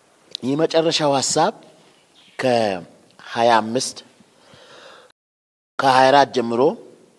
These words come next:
እስከ ሃያ ስድስት ጳውሎስ ለሌሎች ከሰበክ በኋላ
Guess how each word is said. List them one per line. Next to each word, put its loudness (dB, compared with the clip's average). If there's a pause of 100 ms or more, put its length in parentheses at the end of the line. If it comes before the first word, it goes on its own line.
(800)
እስከ -6
ሃያ 2
ስድስት -6 (1200)
ጳውሎስ -2 (1300)
ለሌሎች -2
ከሰበክ -6
በኋላ -2